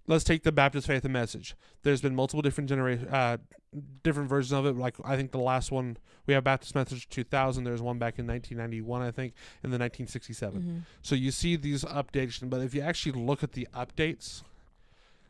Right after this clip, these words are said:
Speaker 1: the way they have gone to is to define more
Speaker 2: Mm-hmm.
Speaker 1: into what we believe, to really take in things that we realize, hey,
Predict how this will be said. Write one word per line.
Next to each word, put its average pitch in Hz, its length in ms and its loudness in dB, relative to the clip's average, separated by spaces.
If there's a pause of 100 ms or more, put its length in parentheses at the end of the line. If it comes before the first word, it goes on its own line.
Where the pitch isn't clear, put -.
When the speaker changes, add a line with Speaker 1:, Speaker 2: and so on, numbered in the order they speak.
(160)
Speaker 1:
the 135 180 -2
way 139 160 6
they 143 140 4
have 135 140 2
gone 135 240 0
to 135 220 -2
is 127 200 -2
to - 160 -8
define 131 720 0
more 123 340 4 (400)
Speaker 2:
Mm-hmm. 175 320 -2
Speaker 1:
into 135 240 -2
what 127 140 2
we 120 120 0
believe, 120 340 -2 (340)
to - 140 -8
really 127 280 -2 (160)
take 139 240 -2
in 143 240 -6
things 131 260 -8
that 127 100 -4
we 120 100 -6
realize, 123 380 -4
hey, 127 240 -4